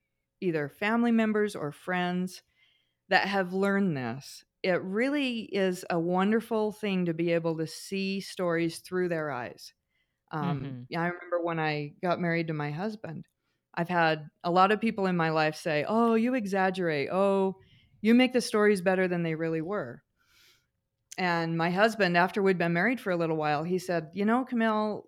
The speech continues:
Speaker 1: the thing is, is that you actually see it in Technicolor. You, you're not seeing it in black and white or gray. You're seeing it in these really vivid colors, and you're retelling what you saw."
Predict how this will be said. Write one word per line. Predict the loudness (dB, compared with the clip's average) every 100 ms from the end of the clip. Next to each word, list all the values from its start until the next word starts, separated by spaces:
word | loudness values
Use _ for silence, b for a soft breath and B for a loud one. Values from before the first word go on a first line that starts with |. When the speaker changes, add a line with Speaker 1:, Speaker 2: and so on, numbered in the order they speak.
| -8
Speaker 1:
the | -4 -4
thing | -2 -2 0
is, | -2
is | -2 -2
that | -4
you | 0 2
actually | 0 0 -2 -2
see | -2 -4 -2
it | 0 -2
in | -4
Technicolor. | -2 -4 -6 -12 -10 -10 -14 _ _ _ _ -6
You, | 0 0 0 -4 -4
you're | 2 4
not | 4 2
seeing | 0 0 2
it | 0
in | -2
black | 0 -2 -2
and | -6
white | -4 -4 -4 -6 -4
or | -4
gray. | -2 -2 0 -2 -4 -4
You're | -2 0
seeing | 0 0 2
it | 0
in | 0
these | 0 0
really | 0 2 0
vivid | 0 0 -2 -4
colors, | -6 -2 0 -2 -2
and | -4 -2
you're | -2
retelling | -2 -4 -4 -4 -4
what | -4 -6
you | -8
saw." | -6 -6 -6